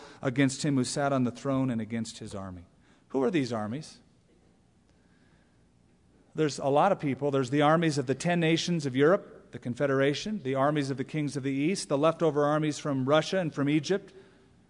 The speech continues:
that all gather together in that two hundred mile area of Israel,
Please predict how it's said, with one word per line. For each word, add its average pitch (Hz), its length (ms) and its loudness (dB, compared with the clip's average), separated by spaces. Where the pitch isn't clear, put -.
that 139 160 2
all 196 360 8
gather 185 380 8
together 160 540 2
in 165 100 0
that 147 220 2
two 233 220 0
hundred 180 300 0
mile 180 460 4
area 160 400 8
of 135 220 2
Israel, 131 560 2